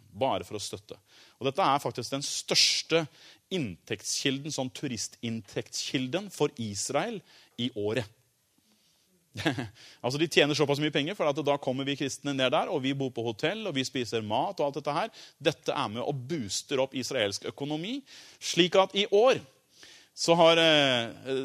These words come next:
den israelske, eh, toppledelsen i Israel, eh, i Jerusalem, borgermesteren var det, borgermesteren i Jerusalem, han, han hadde sagt til Jørgen: "Hvorfor kommer dere ikke med flere folk? Det her er jo kjempebra, vi liker dette som var det."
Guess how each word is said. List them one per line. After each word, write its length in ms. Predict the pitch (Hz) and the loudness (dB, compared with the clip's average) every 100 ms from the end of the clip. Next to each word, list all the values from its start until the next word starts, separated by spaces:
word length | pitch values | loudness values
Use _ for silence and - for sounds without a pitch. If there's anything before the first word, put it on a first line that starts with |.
| 135 | 0
den 160 | 160 160 | 0 0
israelske, 640 | 160 170 151 127 - - 156 | -2 0 0 2 0 0 2
eh, 540 | 147 143 135 131 123 - - _ - | 2 2 2 0 -2 -8 -16 _ 2
toppledelsen 600 | 208 - 143 156 151 151 | 4 6 4 4 0 0
i 60 | 123 | 2
Israel, 280 | 127 107 - - - - - - - | 4 2 0 -16 -20 -20 -20 -20 0
eh, 220 | 127 139 170 | 6 8 8
i 80 | |
Jerusalem, 380 | 185 190 135 127 | 8 6 4 6
borgermesteren 460 | 180 165 180 185 147 | 8 8 4 0 -2
var 60 | |
det, 60 | 90 | 2
borgermesteren 400 | 175 156 156 170 | 2 2 -2 -2
i 80 | 165 | 0
Jerusalem, 400 | 127 110 110 95 113 | 0 2 -2 0 4
han, 380 | 143 170 180 160 - - | 4 4 -2 -12 -20 -4
han 140 | 135 | 0
hadde 160 | 143 151 | 0 0
sagt 180 | 147 123 | 0 0
til 140 | 147 | 2
Jørgen: 360 | 120 113 131 123 | 2 2 -2 -2
"Hvorfor 380 | 147 190 254 254 | -2 0 0 -2
kommer 240 | - 226 185 | -2 -2 -2
dere 100 | 196 | -2
ikke 220 | 240 233 | -2 -4
med 160 | 226 | -4
flere 240 | 208 196 214 | 0 0 2
folk? 360 | 285 302 - - _ _ _ _ _ _ | 0 0 -10 -20 _ _ _ _ _ _
Det 80 | - | 0
her 160 | 180 233 | 4 6
er 140 | 220 | 6
jo 80 | 226 | 6
kjempebra, 400 | 220 160 160 262 | 2 2 0 0
vi 140 | 240 | 2
liker 280 | 226 214 233 | 2 4 2
dette 160 | 220 208 | 2 0
som 140 | 214 | 2
var 160 | 202 190 | 6 6
det." 160 | 226 | 6